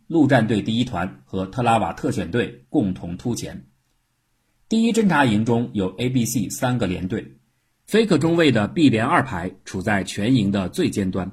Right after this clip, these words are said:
他们的首个目标是伊拉克边界以北一百二十英里处的季加尔省首府纳西里耶。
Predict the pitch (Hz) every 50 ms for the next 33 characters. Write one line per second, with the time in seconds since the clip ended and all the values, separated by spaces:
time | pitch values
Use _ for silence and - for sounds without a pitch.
0 | - _ _ _ _ _ _ _ _ _ _ - 120 117 113 110 101 101 98 98
1 | - 101 87 90 90 123 117 120 139 139 117 - 127 131 135 131 - - - -
2 | - - - 95 - 101 110 113 110 110 107 - 110 90 - 147 151 151 156 151
3 | 151 113 90 90 98 107 - 90 78 - - - - 110 90 95 87 87 - -
4 | 123 110 - 110 104 107 113 107 87 - - - 117 98 - 87 80 - - -
5 | 139 131 131 123 117 104 92 92 - 87 87 - - 87 95 101 - - 87 -
6 | - - 101 92 82 - - 101 95 95 82 78 82 87 - - - -